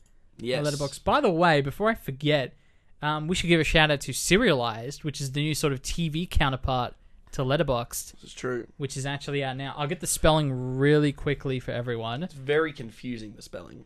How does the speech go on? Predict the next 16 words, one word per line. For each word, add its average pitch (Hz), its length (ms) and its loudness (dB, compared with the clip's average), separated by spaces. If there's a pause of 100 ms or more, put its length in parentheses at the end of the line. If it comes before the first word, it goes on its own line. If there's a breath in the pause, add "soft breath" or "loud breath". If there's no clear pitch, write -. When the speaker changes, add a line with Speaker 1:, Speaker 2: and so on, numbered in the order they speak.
(160)
Speaker 2:
Yeah, 151 240 2
I 175 60 6
mean, 185 260 6
they 175 100 6
took - 220 -4
the 160 100 -6 (100)
E 175 160 6
out 147 160 6
of 135 80 0
the 135 220 -2
E 139 80 0
D, 127 500 2
like 117 220 -10
Letterbox, 127 500 -6
so, 143 200 2
uh, - 320 -8